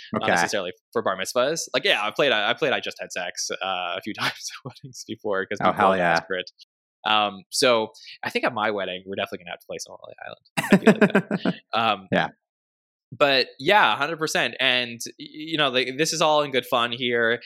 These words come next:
Speaker 1: And, and this is, like, the one time where I think, like, Pete is having just, like, a really good time dancing with everybody. And we do get a flash forward to the future where Pete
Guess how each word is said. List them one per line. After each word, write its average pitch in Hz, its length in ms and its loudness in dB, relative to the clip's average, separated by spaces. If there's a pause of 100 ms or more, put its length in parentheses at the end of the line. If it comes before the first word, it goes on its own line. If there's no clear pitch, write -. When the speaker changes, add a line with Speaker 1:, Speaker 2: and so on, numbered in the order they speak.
(240)
Speaker 1:
And, 107 360 0
and 120 120 -4
this 156 140 -2
is, 160 140 -6
like, 127 140 0
the 127 80 -4
one 113 180 -2
time 110 240 -2
where 104 80 -4
I 98 60 -4
think, 104 140 -6
like, 92 160 -10
Pete 110 160 -6
is 98 100 -8
having 101 220 -4
just, 92 140 -10
like, 98 100 -10
a 95 40 -8
really 120 240 0
good 113 100 -2
time 101 300 -4 (100)
dancing 101 340 -6
with 98 140 -8
everybody. 98 460 -4 (260)
And 117 80 -2
we 123 160 -2
do 160 240 -6
get 190 140 4
a 151 100 0
flash 117 400 0
forward 110 460 0 (320)
to 123 280 -2
the 120 60 -4
future 117 640 0
where 104 240 0 (100)
Pete 120 320 -6